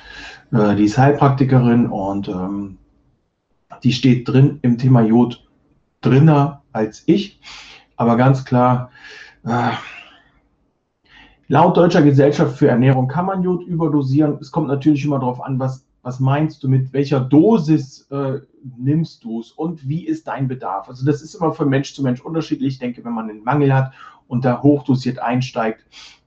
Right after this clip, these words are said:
ähm, mit hundert Mi-, hundertfünfzig Mikrogramm kannst du absolut nichts falsch machen in meinen Augen, denn, ähm, auf meinem YouTube-Kanal sind die drei, äh, Interviews mit Kira Kaufmann. Ton- und Bildqualität sind nicht der Burner von zweitausendneunzehn.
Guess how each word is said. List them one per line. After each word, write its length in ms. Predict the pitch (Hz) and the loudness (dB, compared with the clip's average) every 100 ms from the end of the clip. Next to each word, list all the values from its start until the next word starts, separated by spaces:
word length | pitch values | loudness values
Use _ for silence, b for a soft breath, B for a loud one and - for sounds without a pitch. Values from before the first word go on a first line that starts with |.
| _ | _
ähm, 360 | 107 107 110 131 | -4 -2 -2 0
mit 180 | 131 | 2
hundert 280 | 160 190 151 | 4 4 4
Mi-, 180 | 156 156 | 2 2
hundertfünfzig 680 | 131 165 143 - 143 143 131 | 4 4 2 0 -2 -2 0
Mikrogramm 480 | 143 131 120 123 | 0 -2 -4 -4
kannst 280 | 127 127 127 | -4 -6 -6
du 60 | - | -8
absolut 500 | 139 - 135 127 127 | -10 -6 0 0 4
nichts 580 | 143 180 - - - _ _ | 2 2 -2 -20 -20 _ _
falsch 360 | - - 160 - | -4 -2 -2 -2
machen 220 | 147 143 | -2 0
in 100 | 139 | 0
meinen 280 | 131 127 123 | 2 0 0
Augen, 340 | 117 117 113 b b b b _ | -2 -2 -6 b b b b _
denn, 340 | 117 113 110 - | -4 -4 -6 -6
ähm, 520 | 104 104 104 104 98 - _ _ _ - | -4 -4 -4 -8 -12 -20 _ _ _ -2
auf 220 | 147 135 | 0 4
meinem 180 | 175 160 | 6 6
YouTube-Kanal 600 | 208 - 131 104 101 101 | 4 2 0 -2 -2 2
sind 220 | 151 170 | 2 2
die 160 | 160 | 2
drei, 260 | 139 131 143 | 0 0 0
äh, 960 | 127 120 113 123 123 120 120 113 - - | 0 -2 -2 0 0 -2 -4 -6 -10 -8
Interviews 540 | - 143 135 127 113 131 | -4 -2 -2 -4 -6 -6
mit 120 | 127 | -6
Kira 240 | - 123 | -6 -8
Kaufmann. 460 | 107 101 98 92 92 B B B - | -8 -12 -10 -10 -10 B B B 0
Ton- 260 | 196 233 | 4 6
und 140 | 233 196 | 6 6
Bildqualität 800 | 220 226 196 170 - 160 151 | 4 2 -2 -4 -2 -2 -2
sind 220 | - 147 - | -2 -10 -6
nicht 280 | 170 202 208 | -8 -6 -8
der 100 | 170 | -6
Burner 440 | 170 190 220 214 | -2 -2 -2 -6
von 200 | 208 185 | -8 -10
zweitausendneunzehn. 1040 | - 175 180 165 165 147 156 170 170 160 | -6 -6 -4 -6 -6 -6 -6 -4 -4 -4